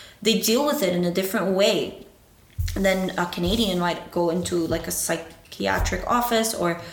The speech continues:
a psychologist's office and speak one-on-one, and they apply, like, cognitive behavioral methods or, you know, psychoanalysis. Like, you know, these are all <laughs> unknown to people in Syria. And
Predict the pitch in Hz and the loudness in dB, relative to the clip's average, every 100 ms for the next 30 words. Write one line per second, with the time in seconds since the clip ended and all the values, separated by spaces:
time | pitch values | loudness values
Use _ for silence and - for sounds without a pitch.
0 | - - 190 - 170 - 254 254 233 233 | -18 -10 -2 0 0 2 4 4 2 0
1 | - 202 202 202 196 - 180 - 185 - | 0 0 2 0 -2 -2 -4 -4 -8 -2
2 | 180 170 170 175 208 269 - - - - | 0 0 0 2 2 0 -4 -18 -20 -12
3 | - 180 185 185 180 - - 185 185 - | 0 0 2 0 -4 -6 0 2 2 2
4 | 185 175 180 175 - 180 185 180 180 170 | 2 4 4 0 0 0 0 0 0 -2
5 | 170 254 247 247 233 214 214 214 214 208 | 0 2 4 4 4 2 2 4 4 4
6 | 208 - - - - 196 190 180 170 170 | 0 -8 -16 -18 -8 0 2 4 4 2
7 | - 180 170 170 - 180 175 165 170 175 | 0 -2 0 0 0 0 0 -2 0 2
8 | 233 233 226 220 208 - 196 185 - - | 2 2 0 -2 -2 0 0 0 -6 -16
9 | - - 208 208 233 247 254 - 185 202 | -20 -4 0 2 2 4 4 4 4 4
10 | 208 - - - - - - - - - | 0 -4 -10 -14 -20 -20 -18 -14 -14 -6
11 | 226 226 233 214 214 214 190 202 226 226 | -2 4 4 4 4 2 0 0 -2 0
12 | 202 214 - 294 165 - - - - - | 0 0 -2 -2 -2 -4 -10 -16 -16 -16
13 | - - 214 214 208 190 | -20 -2 2 2 2 -2